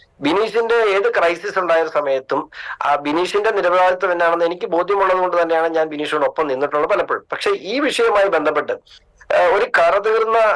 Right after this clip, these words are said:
കമ്മ്യൂണിസ്റ്റുകാരനാണ് ബിനീഷ്. ഞാൻ ഈ എന്റെ, എന്റെ രാഷ്ട്രീയം എന്താണെന്ന് നിങ്ങൾക്ക് എല്ലാവർക്കും അറിയാം. ഞാൻ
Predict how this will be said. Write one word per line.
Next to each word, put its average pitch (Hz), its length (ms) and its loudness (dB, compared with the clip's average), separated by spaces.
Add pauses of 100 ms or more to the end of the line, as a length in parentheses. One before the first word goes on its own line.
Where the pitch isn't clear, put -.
(240)
കമ്മ്യൂണിസ്റ്റുകാരനാണ് 151 840 0
ബിനീഷ്. 92 340 -10
ഞാൻ 170 160 2
ഈ 202 300 0
എന്റെ, 175 200 -2
എന്റെ 202 420 0 (140)
രാഷ്ട്രീയം 160 400 0
എന്താണെന്ന് 135 460 0
നിങ്ങൾക്ക് 135 180 0
എല്ലാവർക്കും 143 420 0
അറിയാം. 110 140 -4
ഞാൻ 156 160 0